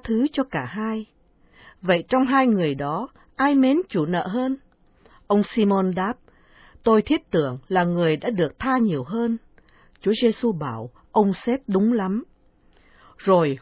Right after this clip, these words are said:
quay lại người phụ nữ, người nói với ông Simon, "Ông thấy người phụ nữ này chứ? Tôi vào nhà ông, nước lã ông cũng không đổ lên chân tôi, còn chị ấy đã lấy nước mắt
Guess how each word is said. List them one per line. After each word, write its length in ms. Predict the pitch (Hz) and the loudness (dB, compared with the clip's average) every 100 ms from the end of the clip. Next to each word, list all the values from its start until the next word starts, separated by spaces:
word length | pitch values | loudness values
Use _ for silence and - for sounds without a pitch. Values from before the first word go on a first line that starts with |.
| _ | _
quay 180 | 254 247 | 2 2
lại 240 | 202 135 | 2 -2
người 200 | 147 156 | -4 -4
phụ 220 | 139 170 | -4 -6
nữ, 420 | 151 143 123 190 277 _ - - | -6 -6 -6 -6 -8 _ -20 -4
người 240 | 190 170 | 0 0
nói 260 | 135 143 208 | 0 -2 0
với 140 | 262 | 0
ông 180 | - 220 | 2 0
Simon, 560 | - 240 214 214 208 208 - _ _ _ _ - - | -2 -2 0 0 -2 -4 -10 _ _ _ _ -20 -6
"Ông 220 | - 277 269 | 2 2 2
thấy 220 | - 262 | 2 4
người 220 | 359 226 156 | 6 4 2
phụ 120 | - 190 | -2 -4
nữ 200 | 240 302 | -4 -2
này 200 | 220 160 | -2 -4
chứ? 300 | - 202 226 349 _ _ _ _ _ - | -4 -2 -2 -4 _ _ _ _ _ 2
Tôi 180 | 254 247 | 4 4
vào 280 | 175 160 | 4 0
nhà 280 | 135 139 135 - | 0 -4 -6 -4
ông, 260 | 214 226 226 - - _ | -4 -2 -4 -8 -20 _
nước 260 | 220 262 - | 4 4 4
lã 360 | 220 - - 262 - | 0 -2 -4 -8 -8
ông 200 | - 269 262 | 2 4 4
cũng 140 | 247 | -2
không 280 | 294 302 285 | -2 2 2
đổ 260 | 180 147 120 | 2 0 0
lên 200 | 190 247 | 2 2
chân 240 | - 262 254 | 2 0 0
tôi, 360 | 262 247 247 247 - - - _ | -2 -2 -2 -6 -18 -20 -20 _
còn 240 | 214 196 185 | 0 2 0
chị 200 | - 208 - | -4 -6 -4
ấy 300 | 180 220 - - | -4 -4 -6 -4
đã 140 | 196 | 0
lấy 180 | 247 277 | 4 4
nước 280 | 302 320 - | 4 2 0
mắt 200 | 269 302 | -2 -2